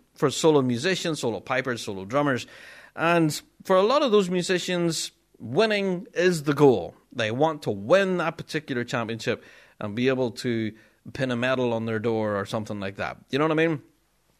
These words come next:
To win that solo competition is their aim, that's their goal. And when that doesn't happen,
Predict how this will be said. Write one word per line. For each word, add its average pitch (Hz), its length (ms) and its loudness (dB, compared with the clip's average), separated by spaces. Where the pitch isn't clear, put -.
To 131 100 -8
win 160 360 0
that 170 180 -2
solo 175 240 2
competition 139 580 -4
is 151 220 0
their 139 200 2
aim, 117 280 -4
that's 110 260 -4
their 107 180 -6
goal. 143 440 4
And 104 160 -6
when 123 80 -4
that 196 180 -2
doesn't 151 300 2
happen, 143 500 0